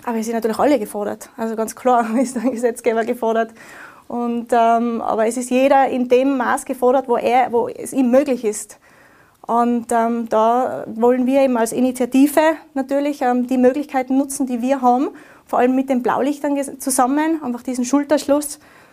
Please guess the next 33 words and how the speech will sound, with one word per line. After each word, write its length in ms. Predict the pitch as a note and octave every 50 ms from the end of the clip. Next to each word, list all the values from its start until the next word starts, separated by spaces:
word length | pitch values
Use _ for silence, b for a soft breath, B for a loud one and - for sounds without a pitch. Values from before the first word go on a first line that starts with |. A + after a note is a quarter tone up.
| b b b
ähm, 800 | - B3 B3+ B3+ B3+ B3+ B3+ B3+ B3+ B3+ B3+ B3+ B3 B3 - B3 B3
zu 100 | - C4+
nutzen, 400 | B3+ C4 C#4 - C#4 - - D4
dieses 280 | B3 A#3+ B3 B3+ B3 B3
Gemeinsame. 600 | - B3+ A#3+ A3+ A3+ B3+ C#4+ D4 D4+ D4+ D4 C#4
Und 80 | B3
ich 60 | A#3+ A3+
glaub, 140 | A#3 A3
das 100 | A3+ B3
ist 100 | A3+ A3
ganz 160 | - A3 G#3+ -
wichtig, 300 | C#4 D4 D4 - B3 B3
dieses 240 | A#3+ A3 A#3 A3
Gemeinsame. 580 | - A3 G#3+ G#3 G#3 A#3+ C4+ C4 A3+ G#3 G3+ G#3 G#3 B B B B B
Und 180 | - A#3+ A3+ -
auch, 300 | A#3 A3+ A3+ A#3+ - -
ähm, 280 | - A3+ A3+ A3+ G#3+
wirklich, 340 | A#3 B3 B3 - B3+ A#3+ A#3+ - - B B B B B B B B
auch 140 | B - C4
vom 160 | B3+ - C4+
Gesetzgeber 560 | B3 A#3+ A#3 C4+ C4 C#4 C4+ - - C#4 C4 C4+
her 240 | B3+ B3+ C4+ C4
wirklich 420 | A#3+ C4 C4 - - C4+ B3+ B3+ -
auf 120 | A3 A3+
dieses 280 | - B3+ A#3+ B3 A#3+ -
Gemeinsame 720 | - A#3 A#3 A3 E3 G#3+ C4 D4+ D4 D4+ C#4+ C4 B3 B3 A3+
wieder, 560 | B3 A#3+ A#3+ A#3+ A#3+ A#3 A#3 A3+ A3+ A3+ A3+
ähm, 160 | A3+ A3+ A3+
hinzuforcieren. 760 | G#3+ B3 C#4+ - - C4 B3 - G#3+ G#3+ G#3+ - A3 G#3+ G#3
Das 120 | G3+ A3 A3+
ist 120 | A3+ A3
ganz 220 | - A3+ A3+ B3
wichtig. 420 | - - C4 - - A3 A3 -